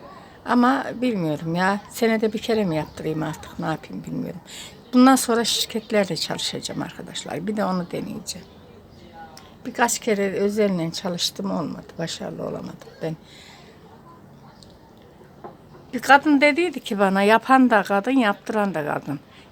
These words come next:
Yemin ederim yapan kadın değil, yaptıran kadınmış. Ben bunu anladım. Evinin işini yaptıran kadınmış.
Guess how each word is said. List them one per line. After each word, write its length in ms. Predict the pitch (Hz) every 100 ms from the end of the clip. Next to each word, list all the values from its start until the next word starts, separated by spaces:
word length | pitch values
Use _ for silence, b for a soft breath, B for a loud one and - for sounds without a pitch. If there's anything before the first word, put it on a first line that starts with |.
| -
Yemin 220 | 247 285
ederim 400 | 240 226 220 226
yapan 380 | 220 - 226 220
kadın 340 | 214 220 220
değil, 220 | 247 247
yaptıran 500 | 220 185 - 202 185
kadınmış. 580 | 165 143 - 131 139 - -
Ben 200 | 175 165
bunu 160 | 165
anladım. 500 | 151 139 143 147 - - - - - - - - - - - - - - - - - - - - - -
Evinin 400 | 233 226 202 202
işini 420 | 254 - 214 214
yaptıran 600 | 226 262 - - 233 277
kadınmış. 760 | 247 202 175 143 131 - -